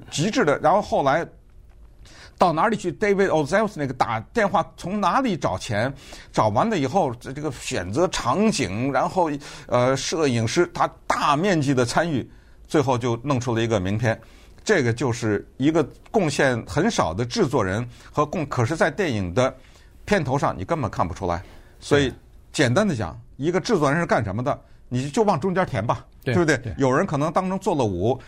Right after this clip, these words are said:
Speaker 1: 有人做了八，有人做，从头到尾全做。而反过来说呢，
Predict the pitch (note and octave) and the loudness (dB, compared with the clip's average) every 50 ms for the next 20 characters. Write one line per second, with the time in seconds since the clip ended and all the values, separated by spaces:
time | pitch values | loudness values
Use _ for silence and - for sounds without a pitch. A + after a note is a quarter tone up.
0 | - - A#2 A#2+ C3 E3 - - F#3 C#3+ B2+ C#3 E3 F3+ E3+ - - - - _ | -6 -2 0 0 2 2 0 0 0 2 2 2 2 0 0 -4 -8 -16 -20 _
1 | - - A#2+ A#2 A2 A#2+ C#3 D3+ C#3+ - - - - - - F3 D3+ A#2+ - - | -8 -4 -2 0 0 0 -2 -4 -6 -10 -16 -20 -20 -6 -2 0 0 0 -2 -6
2 | - _ - - - - D#3 E3+ - F#3+ F3 E3 B2+ G#2 E2+ D#2 - A2 G2 G#2 | -16 _ -18 -10 -4 -2 0 2 2 2 2 0 0 -2 -4 -6 -6 -6 -4 -2
3 | B2+ B2 - - - - - - - D3 E3+ - - C#3+ B2+ F3+ F3 E3 D#3+ C#3+ | -2 -2 -2 -4 -8 -20 -18 -4 0 0 0 2 0 0 0 2 2 2 2 0
4 | F3 E3+ D#3+ D3 C3+ | -2 -2 0 0 -2